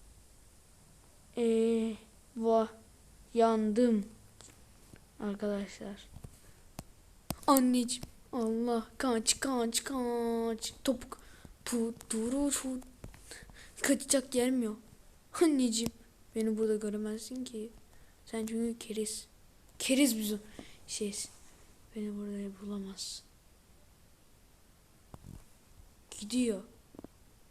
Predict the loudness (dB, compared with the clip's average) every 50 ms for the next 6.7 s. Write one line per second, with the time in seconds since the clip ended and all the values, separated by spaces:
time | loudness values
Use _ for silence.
0 | -20 -20 -20 -20 -20 -20 -20 -20 -20 -20 -20 -20 -20 -20 -20 -20 -20 -20 -20 -18
1 | -10 -6 -6 -4 -2 -2 -2 -2 -2 -2 -2 0 0 2 0 0 0 -2 -4 -4
2 | -2 -2 0 0 0 2 2 2 2 2 2 2 0 0 0 0 -2 -2 -2 -4
3 | -4 -6 -8 -8 -8 -8 -8 -8 -10 -14 -20 -20 -20 -20 -20 -20 -20 -20 -20 -20
4 | -20 -20 -20 -20 -20 -20 -20 -20 -20 -20 -20 -20 -20 -20 -20 -20 -20 -20 -20 -12
5 | -8 -6 -6 -4 -4 -4 -2 -2 -2 0 0 -2 -2 -2 -2 -2 -4 -4 -4 -4
6 | -4 -6 -8 -10 -16 -16 -16 -14 -14 -14 -14 -16 -16